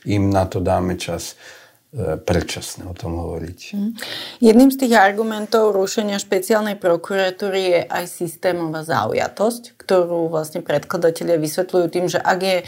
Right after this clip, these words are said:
Speaker 2: v čele špeciálnej prokuratúry Daniel Lipšic ako bývalý politik, tak automaticky musia byť zaujatí aj jeho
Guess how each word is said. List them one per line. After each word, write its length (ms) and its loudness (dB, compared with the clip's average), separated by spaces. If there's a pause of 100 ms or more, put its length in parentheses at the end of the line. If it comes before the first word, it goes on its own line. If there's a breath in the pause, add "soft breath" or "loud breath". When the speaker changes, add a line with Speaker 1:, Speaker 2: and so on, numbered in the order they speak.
(380 loud breath)
Speaker 2:
v 160 -20
čele 160 10
špeciálnej 640 -2
prokuratúry 640 0
Daniel 480 2
Lipšic 320 -2
ako 240 -2
bývalý 400 0
politik, 480 -2
tak 240 0
automaticky 720 0
musia 320 2
byť 160 0
zaujatí 640 2
aj 80 2
jeho 260 -2